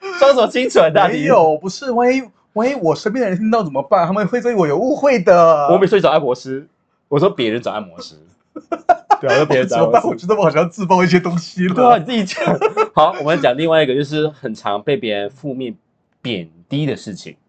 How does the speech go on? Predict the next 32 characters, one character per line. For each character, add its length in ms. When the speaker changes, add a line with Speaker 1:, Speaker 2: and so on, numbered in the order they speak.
Speaker 1:
贬 180
低 120
的 80
词。 200
Speaker 2:
就 80
是 120
猪 320
啊。 220
其-， 120
Speaker 1:
对。 140
Speaker 2:
其 180
实 120
猪 280
这 120
个， 160
你 140
如 240
果 160
是 260
在 300
英 140
文 180
讲 220
的 80
话， 100
它 80
真 140
的 80
就 80
是 100
骂 220
人 60